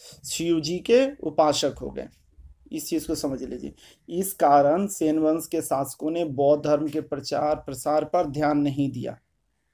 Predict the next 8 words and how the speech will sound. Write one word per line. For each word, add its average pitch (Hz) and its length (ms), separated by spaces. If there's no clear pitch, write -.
ठीक 165 140
है, 247 180
नेक्स्ट 220 320
क्वेश्चन 170 380
को 135 100
देखिए। - 360
प्राचीन 165 500
बंगाल 160 640